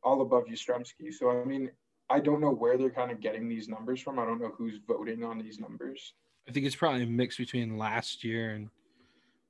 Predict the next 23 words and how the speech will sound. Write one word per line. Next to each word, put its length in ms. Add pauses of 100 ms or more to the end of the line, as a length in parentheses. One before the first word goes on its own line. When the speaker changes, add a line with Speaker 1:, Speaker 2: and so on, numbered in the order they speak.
(240)
Speaker 2:
basically 400
last 460
year. 280 (1300)
Speaker 1:
<laughs> 160 (880)
Last 380
Speaker 2:
Um, 60
Speaker 1:
year 140
and 180
basically 1080 (260)
Speaker 2:
<laughs> 300
I, 180
uh, 400 (920)
I 40
mean, 120
I'm 140
interested 440
to 80
see 440 (600)
where 140
Xander's 540
gonna 360 (920)
end 160
up. 200